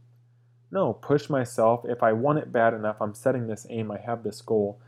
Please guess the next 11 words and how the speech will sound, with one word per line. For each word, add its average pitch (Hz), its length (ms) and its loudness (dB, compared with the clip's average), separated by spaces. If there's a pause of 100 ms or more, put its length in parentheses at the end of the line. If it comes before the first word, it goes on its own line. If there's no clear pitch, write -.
(400)
pushing 143 340 0
myself 107 440 0
enough 104 380 -4
to 110 180 -4
where 101 460 0 (1300)
I 117 100 6
start 120 280 4
becoming 113 380 -2
the 101 80 -2
person 110 420 0
and 101 220 -8